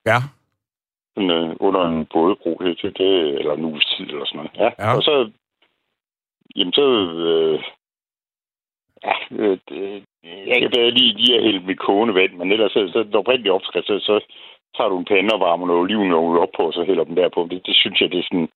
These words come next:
Speaker 2: Det er måske sådan lige, øh, voldeligt nok. Jeg vil, jeg vil hellere hælde dem i kogende vand, så de dør med det samme.
Speaker 1: Ja.
Speaker 2: Og så over på panden.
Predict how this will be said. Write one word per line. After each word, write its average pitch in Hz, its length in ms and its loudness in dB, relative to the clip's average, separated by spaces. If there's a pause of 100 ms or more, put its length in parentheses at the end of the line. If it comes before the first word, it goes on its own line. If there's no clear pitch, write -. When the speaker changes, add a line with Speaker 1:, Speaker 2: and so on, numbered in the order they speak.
(600)
Speaker 2:
Det 101 80 0
er 87 100 -2
måske - 220 -2
sådan 90 240 0
lige, 95 460 0 (1600)
øh, 82 640 -2
voldeligt 98 380 0
nok. 85 200 2 (120)
Jeg 95 120 -8
vil, 92 140 0
jeg 101 100 4
vil 101 60 4
hellere 110 240 2
hælde 92 140 0
dem 92 80 -6
i 95 40 0 (100)
kogende 98 240 2
vand, 90 120 2
så - 120 -6
de 78 60 -6
dør 95 180 0
med 80 120 -6
det 73 80 -10
samme. 78 300 -2 (200)
Speaker 1:
Ja. 104 120 2
Speaker 2:
Og 107 60 2
så 117 100 2
over 85 260 2
på 82 160 -12
panden. 87 280 -2